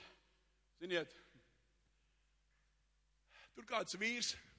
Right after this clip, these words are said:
gar un plaši runāja par to, ja jums ticība nav, jūs esat gandrīz neauglīgi, bezjēdzīgi, un jums nekā nav, un jūs neko nedabūsiet. Un tad es savai kundzei, kur man sēdēja blakus mašīnā, teicu,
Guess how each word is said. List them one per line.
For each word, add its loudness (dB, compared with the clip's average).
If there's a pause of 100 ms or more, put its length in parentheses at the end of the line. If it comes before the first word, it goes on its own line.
gar 4
un 0
plaši 2
runāja 4
par -4
to, 6 (640)
ja 4
jums 0
ticība 0
nav, 8 (840)
jūs 4
esat -2
gandrīz 4 (340)
neauglīgi, 8
bezjēdzīgi, 6
un 0
jums 0
nekā 0
nav, 6
un 0
jūs -6
neko -4
nedabūsiet. 0 (1300)
Un -2
tad 4
es 4
savai 4
kundzei, 0
kur 0
man 2
sēdēja 4
blakus 0
mašīnā, 2
teicu, -10